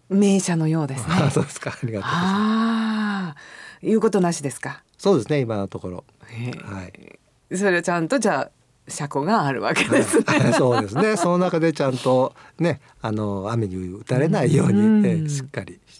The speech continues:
Speaker 1: で、
Speaker 2: しまって。
Speaker 1: ご近所にね、実はやはりすごくそういうバイク大事にしてらっしゃる、
Speaker 2: はい。
Speaker 1: あの、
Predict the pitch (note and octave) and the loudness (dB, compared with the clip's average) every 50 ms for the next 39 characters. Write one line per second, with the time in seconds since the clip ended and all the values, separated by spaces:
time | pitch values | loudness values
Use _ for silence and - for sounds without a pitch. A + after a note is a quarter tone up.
0 | _ _ _ - - - - - - _ - D#3 C#3 F3+ E3+ - - B3 A#3+ F#3 | _ _ _ -20 -20 -20 -20 -20 -12 _ -4 -2 0 0 0 2 4 4 4 4
1 | F3+ D3+ C3+ C3+ F3 B3+ C#4 - F#3+ - - F3 D#3+ D3+ D3+ C#3 E3 D#3 D3+ - | 4 2 2 2 2 2 2 2 0 -2 0 0 0 0 0 0 0 -2 -2 0
2 | C#3 D#3+ G3 F#3 F3+ - - D#3 D3+ D3 C#3 D#3 D#3+ D#3 D#3 D3 - D3 D3 C3+ | 0 0 0 0 -2 -2 0 0 2 2 2 2 2 2 0 0 0 -2 0 0
3 | D3+ D3+ D#3 D3 F3 D#3+ D#3 D3 - - C#3+ C#3+ C#3+ C#3+ - D#3 C#3+ C#3 C#3 C3 | 0 0 0 0 0 0 0 0 -2 -2 -2 -2 -4 -4 -2 -2 -2 0 0 0
4 | C3+ C#3 - - B2 C#3+ C#3 B2+ A#2+ A#2+ A#2 G#2+ G#2 D#2 - | 0 -2 -4 -4 -4 -4 -4 -4 -4 -6 -6 -6 -8 -10 -12